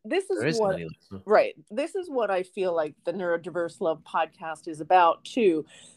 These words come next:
Speaker 1: There's no limits in a neurodiverse relationship, and there shouldn't be limits for either partner.
Speaker 2: No.
Speaker 1: And I think for too long, we've focused on the differences as negatives.
Speaker 2: Yeah.
Speaker 1: And,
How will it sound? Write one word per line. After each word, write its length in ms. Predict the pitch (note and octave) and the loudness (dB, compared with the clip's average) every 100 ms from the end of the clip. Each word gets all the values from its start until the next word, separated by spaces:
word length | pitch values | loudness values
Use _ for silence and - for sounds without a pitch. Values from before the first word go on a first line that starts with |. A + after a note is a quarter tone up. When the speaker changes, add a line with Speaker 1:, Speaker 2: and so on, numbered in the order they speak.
| - | -2
Speaker 1:
There's 240 | C#4+ C#4 D4+ | 0 0 0
no 460 | D4 D4 E4 F4+ | 4 4 4 2
limits 840 | E4 A#3 G#3+ G#3+ G3 F3 - - - | -2 0 2 2 2 -2 -4 -18 -8
in 140 | F3+ F3+ | -4 -4
a 60 | |
neurodiverse 680 | F3 E3+ E3 D#3+ D#3 D#3 - | -4 -4 -4 -4 -6 -6 -8
relationship, 720 | D#3+ D#3 D#3 D3+ - D3 C#3+ - | -4 -4 -4 -12 -2 -2 -2 -4
and 120 | F3+ | 0
there 120 | G3 | 0
shouldn't 560 | G3+ - - E4 F4 C#4+ | -2 -8 -2 -2 0 -2
be 140 | G3+ | -2
limits 480 | E3 D#3+ D#3 D3 - | -2 -2 -2 -6 -4
for 220 | - F3 D#3+ | 0 4 6
either 260 | E3 D#3+ | 4 2
partner. 640 | D3+ - A3 G#3 D3+ A#2+ _ _ _ - | -2 2 2 2 -8 -14 _ _ _ -8
Speaker 2:
No. 140 | F#3+ | -4
Speaker 1:
And 120 | G#3+ | 0
I 100 | A3 | 0
think 320 | A3+ B3+ A#3+ | 0 -4 -4
for 300 | - - A#3 - | -6 -4 -4 -6
too 320 | - E4 F4+ | -4 0 2
long, 680 | B3+ E3+ D#3+ F3 A3+ C4+ D4+ - | 2 0 0 -2 -4 -6 -10 -8
we've 240 | A3 A3 | -6 -6
focused 680 | - G#3+ G3+ - B3+ - _ - | -4 2 2 0 -10 -10 _ 0
on 460 | F#3+ F#3 F3 F3 - - | 2 4 2 -6 -14 -18
the 220 | D#3 E3+ | -8 -8
differences 720 | D3 D#3 F#3+ G#3 F#3+ G3 E3 | -6 -2 -2 -2 -6 -6 -2
as 220 | E3 D3+ | -4 -4
negatives. 960 | E3+ D#3+ D3+ D#3 G3 B3+ D#4 F#4 - - _ - | -10 -4 -2 2 2 2 0 -2 -10 -20 _ -8
Speaker 2:
Yeah. 360 | A2 F#2+ E3 | -2 0 0
Speaker 1:
And, 180 | A3+ A3 | -2 -2